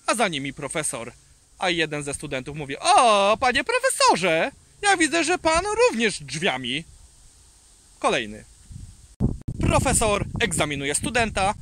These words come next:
który nic nie umie. I mówi do niego: „Och, proszę pana, ja tu widzę, że pan leje wodę”. „A cóż zrobić, panie profesorze,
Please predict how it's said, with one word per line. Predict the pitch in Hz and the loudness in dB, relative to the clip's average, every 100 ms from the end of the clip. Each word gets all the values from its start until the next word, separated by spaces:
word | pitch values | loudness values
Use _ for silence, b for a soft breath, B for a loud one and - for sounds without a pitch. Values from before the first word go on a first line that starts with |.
| - | 0
który | 523 403 | 2 4
nic | 330 185 - | 2 -2 0
nie | 220 | 0
umie. | 214 220 156 123 120 - - - - - - - - - | 2 2 0 0 -4 -12 -16 -20 -20 -20 -10 -6 -6 -4
I | 220 | -2
mówi | 220 202 | 0 0
do | 208 | 0
niego: | 202 175 170 165 175 170 | 0 2 2 2 0 -4
„Och, | - 311 302 294 277 269 254 - | 2 6 8 8 8 6 4 0
proszę | 311 277 - 302 | 2 2 4 0
pana, | 311 - 508 311 190 165 160 180 233 - - - - - | 4 8 8 8 6 6 4 2 -2 -12 -14 -14 -12 2
ja | 415 359 330 | 6 8 6
tu | 311 | 2
widzę, | 262 294 294 | 0 2 2
że | 254 | 2
pan | 262 254 | 2 2
leje | 262 262 254 | 4 6 6
wodę”. | 190 247 240 143 117 113 - - - - - - - - | 4 4 4 2 2 -2 -4 -6 -6 -10 -16 -14 -14 -10
„A | 120 | -6
cóż | - 180 | -4 -2
zrobić, | 202 185 185 269 311 220 139 - - - | 0 2 4 4 2 0 0 -4 -6 -14
panie | - 131 135 | -10 -8 -8
profesorze, | 135 127 131 131 127 127 113 | -10 -10 -8 -6 -8 -8 -10